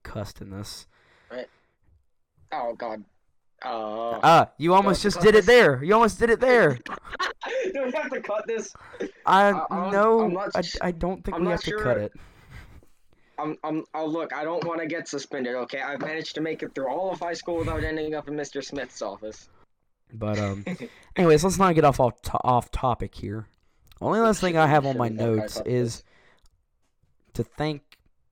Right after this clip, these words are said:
Speaker 1: everybody for listening and joining the ride. Thanking you seems a little bit weird considering you've not actually heard us discuss anything. So,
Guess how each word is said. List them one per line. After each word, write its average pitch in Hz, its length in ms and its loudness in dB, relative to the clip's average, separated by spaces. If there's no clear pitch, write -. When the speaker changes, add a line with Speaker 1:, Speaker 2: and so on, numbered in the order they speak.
Speaker 1:
everybody 98 560 -4
for 104 180 -8
listening 101 520 -6
and 95 120 -14
joining 98 360 -10
the 95 80 -10
ride. 95 460 -6
Thanking 240 320 -4
you 196 120 -4
seems 175 300 -4
a 151 40 0
little 139 260 -2
bit 123 180 -4
weird 104 340 -6
considering 117 440 -6
you've 104 140 -8
not 107 200 -4
actually 107 300 -6
heard 107 200 -6
us 117 140 -10
discuss - 440 -10
anything. 147 500 -10
So, 139 720 2